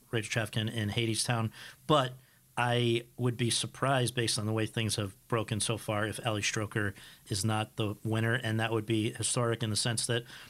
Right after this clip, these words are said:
the first disabled actress in a wheelchair to win a Tony, that would be quite a moment,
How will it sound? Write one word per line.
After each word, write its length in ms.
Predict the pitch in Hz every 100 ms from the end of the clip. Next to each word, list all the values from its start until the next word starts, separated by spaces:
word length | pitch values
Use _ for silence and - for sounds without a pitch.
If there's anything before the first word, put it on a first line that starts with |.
| -
the 80 | 120
first 460 | - 131 127 - - - _ -
disabled 520 | 123 123 120 120 127 123
actress 520 | 110 - 110 101 -
in 100 | 123
a 60 | 120
wheelchair 680 | 113 123 117 117 104 101 - - - -
to 240 | - 117
win 460 | 107 101 123 113 117
a 140 | 110 104
Tony, 560 | - 110 107 101 98 - - - - -
that 140 | - 113
would 160 | 110
be 380 | 110 107 101 107
quite 180 | - 117
a 40 | 104
moment, 400 | 104 104 101